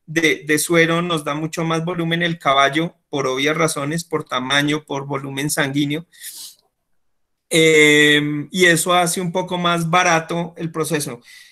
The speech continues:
Eh, en el caso de arañas, por ejemplo, en México se estuvo trabajando en, eh, reclusmin, no me acuerdo si es reclusmin o loxmin, porque hay dos para, para araña loxóceles.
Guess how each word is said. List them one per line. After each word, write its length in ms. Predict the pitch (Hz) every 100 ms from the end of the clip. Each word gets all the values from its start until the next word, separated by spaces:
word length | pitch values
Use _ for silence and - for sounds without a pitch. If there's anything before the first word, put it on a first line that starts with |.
| _ _
Eh, 460 | 175 175 170 170
en 80 | 185
el 140 | 185 175
caso 400 | 185 175 208 214
de 140 | 214
arañas, 520 | 185 170 185 208 233
por 200 | - 202
ejemplo, 600 | 165 160 165 170 233 254 -
en 260 | 170 165
México 420 | 165 165 196 185 196
se 100 | 190
estuvo 320 | 170 170 170
trabajando 640 | 190 180 160 151 156 170
en, 240 | 180 185 190
eh, 640 | 175 165 156 147 143 139
reclusmin, 1000 | 170 170 180 175 170 160 151 170 220 269 302
no 120 | 190
me 120 | 180
acuerdo 320 | 175 180 185
si 160 | 185 190
es 80 | 185
reclusmin 680 | 190 190 190 165 170 175 180
o 60 |
loxmin, 520 | 185 175 - 165 190
porque 340 | 214 180 165 151
hay 120 | 151
dos 440 | 151 170 175 170 -
para, 540 | 175 170 156 135 -
para 200 | 160 156
araña 340 | 156 143 160
loxóceles. 720 | 180 175 - 147 160 185 220